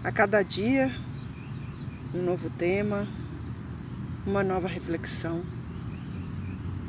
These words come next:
uma nova meditação, uma nova edição. Edição no sentido de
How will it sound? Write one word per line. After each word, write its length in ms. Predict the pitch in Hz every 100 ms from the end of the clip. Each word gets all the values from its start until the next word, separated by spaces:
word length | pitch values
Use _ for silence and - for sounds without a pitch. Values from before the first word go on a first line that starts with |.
| -
uma 280 | 226 247
nova 800 | 240 202 208 208 208 208 202 190 180 - - - - -
meditação, 800 | 247 262 269 285 277 - 185 185 - - - - - - - - - - - - - - - - - - 175
uma 220 | 180 175
nova 520 | 160 165 175 170 165 139 - - -
edição. 800 | 208 269 269 - - - 156 147 - - - - - - - - - - - - -
Edição 640 | 311 311 330 - 294 320 330
no 140 | 311
sentido 760 | 302 302 269 - 277 226 285 247
de 480 | 190 233 277 285